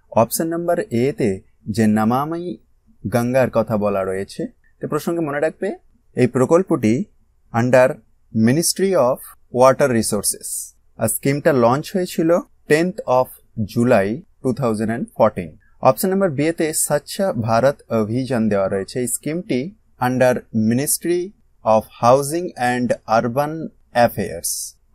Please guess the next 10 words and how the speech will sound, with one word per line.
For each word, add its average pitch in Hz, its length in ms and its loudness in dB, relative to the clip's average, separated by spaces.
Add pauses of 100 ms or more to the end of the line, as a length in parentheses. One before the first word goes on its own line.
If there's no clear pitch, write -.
আর 113 160 6
এটা 120 160 4 (120)
লঞ্চ 127 300 4
হয়েছিল 165 340 0 (560)
সেকেন্ড 160 360 0 (220)
অক্টোবর 104 420 -2 (380)
টু 139 60 -2 (100)
থাউজেন্ড 123 300 0
অ্যান্ড 131 160 -8
ফোরটিনে। 92 400 -2